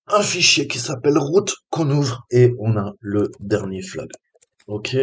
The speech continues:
chez moi, ça ne marche pas. Alors, si ch-, chez vous, c'est également le cas,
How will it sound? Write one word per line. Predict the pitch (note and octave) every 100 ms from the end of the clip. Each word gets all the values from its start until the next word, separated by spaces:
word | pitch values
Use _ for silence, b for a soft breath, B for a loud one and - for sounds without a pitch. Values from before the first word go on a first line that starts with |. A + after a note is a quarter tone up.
| A#2+ -
chez | - - B2+
moi, | A#2 A2 A#2 -
ça | - B2
ne | A#2
marche | A#2+ A#2
pas. | A#2+ - _ - _ -
Alors, | G#2 B2+ - - - _
si | A#2 - A2 - - -
ch-, | -
chez | - -
vous, | A2+ A2+
c'est | A#2 A2+
également | G2 G#2 G2+ G2+ G2
le |
cas, | G2 G2